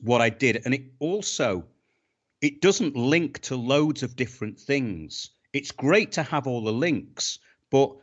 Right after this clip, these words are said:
I think if you make these statements, then people look it up and they go, "Oh, it's true.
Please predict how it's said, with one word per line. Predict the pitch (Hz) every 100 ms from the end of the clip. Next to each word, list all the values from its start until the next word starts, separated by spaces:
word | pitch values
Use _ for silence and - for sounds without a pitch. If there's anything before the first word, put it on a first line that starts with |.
| _ _
I | 131 185
think | - 156 127
if | 117 -
you | 160 196
make | 160 131 123
these | 113 104
statements, | - - 165 - 107 87 -
then | 123 127
people | 139 139 - 113 - _ -
look | 107 127 -
it | 151
up | 156 -
and | 104
they |
go, | 110 123
"Oh, | 233
it's | -
true. | - 254 135